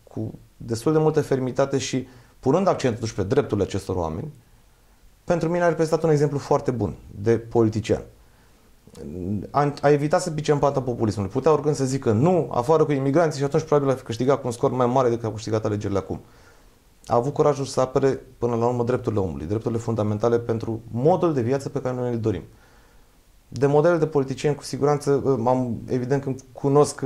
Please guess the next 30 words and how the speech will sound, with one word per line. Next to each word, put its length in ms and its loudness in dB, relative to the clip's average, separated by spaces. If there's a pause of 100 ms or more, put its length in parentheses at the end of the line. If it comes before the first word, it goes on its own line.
familia 420 2
liberală 480 4
istorică 680 0
a 260 2
liberalismului 800 0
clasic 440 -2
românesc, 400 -2
reprezentat 380 -2
de 40 -4
Brătieni, 340 -2 (600)
de 140 -6
Duca 260 -2
și 120 -6
așa 140 -6
mai 140 -2
departe. 460 -10
Dar 160 2
am 180 0
evitat 400 -2
să-mi 260 -2
setez, 420 -4
pentru 200 -8
că 60 -2
nu 60 2
este, 180 -2
niciun 300 -2
om 100 -2
n-a 80 -2
fost 160 -10
perfect, 300 -8